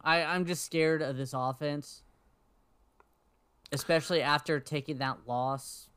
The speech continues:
to Dallas. I think that, 'cause that knocked them into the playoff purgatory, kinda where the Panthers are. They're only a half game ahead of 'em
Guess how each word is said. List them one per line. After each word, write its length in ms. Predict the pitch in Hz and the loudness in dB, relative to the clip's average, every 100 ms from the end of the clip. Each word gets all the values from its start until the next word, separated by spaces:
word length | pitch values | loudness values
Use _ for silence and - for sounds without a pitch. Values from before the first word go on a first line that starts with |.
| _ | _
to 100 | - | -10
Dallas. 760 | 117 120 127 139 135 - - _ _ - _ _ _ _ _ _ | -4 -2 0 -2 -4 -12 -18 _ _ -20 _ _ _ _ _ _
I 60 | - | -8
think 240 | 131 139 | -4 -4
that, 200 | 135 123 - - - | -2 -6 -8 -20 -4
'cause 180 | 147 131 | -2 2
that 220 | 170 - _ | 2 0 _
knocked 420 | 143 160 156 139 120 | 2 2 2 -2 -6
them 440 | 135 143 151 151 - | -2 0 0 -2 -4
into 380 | 139 127 143 | -6 -4 -6
the 460 | 123 131 127 123 110 - _ _ _ _ _ _ - _ _ - | -4 -6 -6 -8 -12 -16 _ _ _ _ _ _ -20 _ _ -2
playoff 480 | 165 156 143 135 | 2 4 2 0
purgatory, 600 | - 151 135 - 151 143 | 0 0 0 -2 2 2
kinda 300 | 139 143 135 | 0 -2 0
where 200 | 120 123 113 | -2 -2 -4
the 60 | |
Panthers 460 | - 131 135 143 135 | -6 -6 -4 -6 -2
are. 340 | 143 143 147 - _ _ _ _ - - - | 0 0 -2 -6 _ _ _ _ -18 -18 -4
They're 140 | 143 151 | 4 6
only 220 | 156 147 | 6 4
a 120 | 113 | 0
half 360 | 113 127 135 - | -2 0 0 -2
game 200 | 139 135 | -4 -4
ahead 260 | 123 127 131 | -4 -2 -2
of 120 | 135 | -2
'em 220 | 143 143 | -4 -6